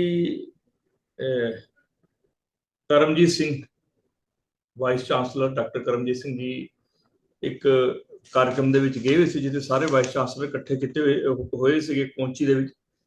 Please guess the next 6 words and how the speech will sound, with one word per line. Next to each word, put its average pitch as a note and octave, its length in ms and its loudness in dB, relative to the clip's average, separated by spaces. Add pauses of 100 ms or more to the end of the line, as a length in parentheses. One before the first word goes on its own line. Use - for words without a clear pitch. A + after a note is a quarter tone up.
(180)
ਗਿਆਨ D#3 300 4
ਪਰੰਪਰਾ C3 440 2
ਦੀ B2+ 120 -4
ਇੱਕ B2+ 580 -4 (640)
ਸਭਾ D3 360 2
ਸੀ, A2+ 340 -6